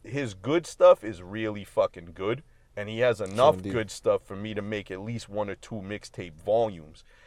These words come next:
Speaker 1: And, uh, and I'm looking forward to making those and finishing and really rocking M F Doom all year this year because I really
Speaker 2: Word.
Speaker 1: should, I really should have been fucking with him more than I was. You know what I mean? I'm not saying I didn't fuck with him, but, you know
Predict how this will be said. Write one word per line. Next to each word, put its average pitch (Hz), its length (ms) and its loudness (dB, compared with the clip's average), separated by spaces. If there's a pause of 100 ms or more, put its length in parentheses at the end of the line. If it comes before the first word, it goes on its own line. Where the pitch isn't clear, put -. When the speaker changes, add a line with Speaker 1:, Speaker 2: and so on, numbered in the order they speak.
(280)
Speaker 1:
And, 98 400 -2
uh, 90 420 2 (400)
and 98 120 -4
I'm 95 120 0
looking 120 300 0
forward 160 480 10
to 101 100 -12
making 120 420 -2
those 92 260 -4
and 82 80 -18
finishing 120 600 -6
and 98 400 -14 (140)
really 117 260 -4
rocking 117 460 0
M 110 180 -8
F 92 160 -8
Doom 113 240 -4
all 98 140 2
year 107 180 -4
this 101 200 -10
year 98 100 -10
because 98 400 -8 (320)
I - 80 -4
really 123 300 -2
Speaker 2:
Word. 104 40 -6
Speaker 1:
should, 104 220 2
I 131 60 6
really 165 320 2
should 247 240 4
have 185 80 4
been 160 120 2
fucking 143 320 4
with 135 120 -2
him 127 80 -2
more 143 220 4
than 127 120 -2
I 110 80 0
was. 120 480 4 (540)
You 110 80 -12
know 110 60 -6
what 113 40 -6
I 110 40 -8
mean? 123 360 -4
I'm 123 80 -4
not 135 160 -2
saying 139 260 -4
I 107 120 4
didn't 208 240 4
fuck 123 280 0
with 117 120 -6
him, 107 140 -8
but, 101 200 0 (560)
you 202 140 -6
know 113 240 0